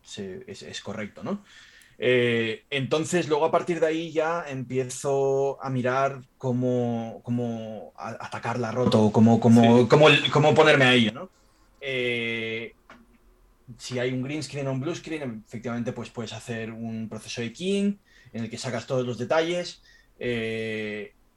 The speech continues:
Speaker 1: pero luego hay veces que tienes que tirar de un tracking, ya se-, hay veces que un tracking te tira mejor en dos D,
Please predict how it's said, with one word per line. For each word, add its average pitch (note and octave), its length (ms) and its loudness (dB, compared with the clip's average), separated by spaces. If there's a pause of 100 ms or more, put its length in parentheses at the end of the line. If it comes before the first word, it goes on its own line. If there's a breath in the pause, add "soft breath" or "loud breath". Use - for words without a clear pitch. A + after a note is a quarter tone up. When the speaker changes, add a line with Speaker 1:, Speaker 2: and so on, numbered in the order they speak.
(160)
Speaker 1:
pero B2+ 220 -2
luego B2+ 420 2
hay C3 120 0
veces D3+ 340 -6
que B2 680 -2 (920)
tienes B2+ 240 -6
que C3 80 -10
tirar A#2+ 280 -2
de B2 300 2
un A#2+ 260 -4
tracking, F#3 600 -2 (420 soft breath)
ya C3 160 0
se-, C3 300 -10
hay B2+ 140 -4
veces C3+ 260 -4
que B2 760 0 (200)
un B2+ 180 -8
tracking B2 600 6
te B2 220 8
tira A#2+ 220 2
mejor A#2+ 420 -10
en A#2+ 100 -2
dos A#2 180 -6
D, E3+ 240 4